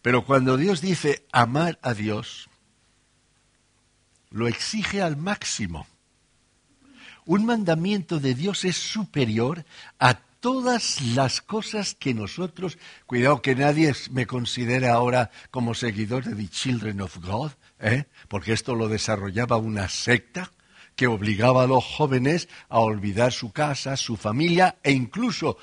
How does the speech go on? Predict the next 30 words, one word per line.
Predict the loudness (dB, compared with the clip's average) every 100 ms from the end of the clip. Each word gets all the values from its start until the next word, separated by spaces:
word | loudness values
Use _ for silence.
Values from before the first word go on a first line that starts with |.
| -12 0
a | 2
menospreciar | 4 2 0 -2 -4 -2 0 4 6
a | 6
sus | 2 -4 -4
padres | 4 6 6 0 -2 -8 -2
porque | -2 0 -2 -2
había | 0 0 2 0 2
que | 0
amar | 2 2 2 0 -4
a | -4
Dios | -2 -4 -4
sobre | -6 -6
todas | -6 -4 -2
las | -4 -6
cosas | -8 -8 -10 -12 -4
y | 2
había | 2 4 2
que | 2
enseñarles | 0 0 -2 -2 2 4 4 4 4 2 -6 -20 2
a, | 4 4 2 -2
a, | 4 6 4 0 0
a |
amar | 4 6 6 4 _ _
a | -8 0
Dios | 2 2 -2
más | 0 0 0
que | -4
a |
sus | -4 -6 0
padres. | 0 0 -6